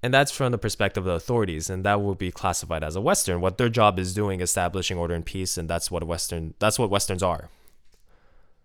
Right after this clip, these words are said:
But if you look at it from the perspective of the characters, throughout the game, whenever they make mention to cities, they always cringe and they hate it. They're like, "Ugh, it's dirty, it's nasty. Why do you wanna be here?" In the game, whenever characters go into the city,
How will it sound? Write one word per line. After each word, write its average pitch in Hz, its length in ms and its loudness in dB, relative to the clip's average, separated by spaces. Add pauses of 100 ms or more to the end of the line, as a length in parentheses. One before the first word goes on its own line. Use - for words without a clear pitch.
(300)
But 165 360 4
if 123 160 4
you 127 120 6
look 160 220 4
at 165 120 4
it 147 80 2
from 135 120 0
the 117 60 0
perspective 135 500 0
of 98 60 -2
the 98 80 2
characters, 147 480 0
throughout 170 240 2
the 131 100 2
game, 117 400 4
whenever 117 420 2
they 143 160 2
make 113 240 4
mention 104 280 0
to 95 160 -4
cities, 117 540 -2 (100)
they 113 100 0
always 147 260 2
cringe 107 520 2
and 92 80 -2
they 90 80 0
hate 127 320 2
it. 95 80 2
They're 95 100 0
like, 92 200 0
"Ugh, 110 260 0 (160)
it's - 180 -12
dirty, 104 380 0
it's 78 160 -6
nasty. 101 420 -2
Why 95 220 -2
do 113 40 -2
you 110 40 -2
wanna 107 160 -2
be 107 220 -2
here?" 85 300 -4 (360)
In 131 100 -2
the 135 80 0
game, 110 180 0
whenever 107 360 0
characters 98 420 -6
go 98 140 -4
into 92 180 -6
the 82 100 -6
city, 95 380 -4